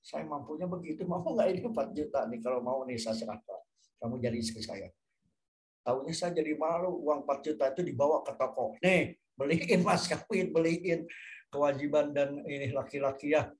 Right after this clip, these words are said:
Itu kisah hidup Bapak tuh. Jangan ngikuti Bapak ya. Untuk para laki-laki siapkan apanya? Mas kawinnya ya. Dari pendamping P K H tuh hebat tuh. Jangan sampai punya duit habis saya terus.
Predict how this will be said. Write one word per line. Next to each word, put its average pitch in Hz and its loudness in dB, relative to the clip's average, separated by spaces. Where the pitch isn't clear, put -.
Itu - -10
kisah 160 -4
hidup 147 -8
Bapak 156 -4
tuh. 113 -8
Jangan 120 -4
ngikuti 117 -8
Bapak 123 -4
ya. 123 -2
Untuk 113 -14
para 110 -2
laki-laki 110 -2
siapkan 120 -2
apanya? - -6
Mas 139 -2
kawinnya 135 -2
ya. 131 -4
Dari 110 -4
pendamping 127 -6
P - -8
K - -10
H - -8
tuh - -10
hebat 123 -4
tuh. 107 -12
Jangan 120 -4
sampai 127 -8
punya 135 -4
duit 113 -4
habis 254 -6
saya - -6
terus. - -10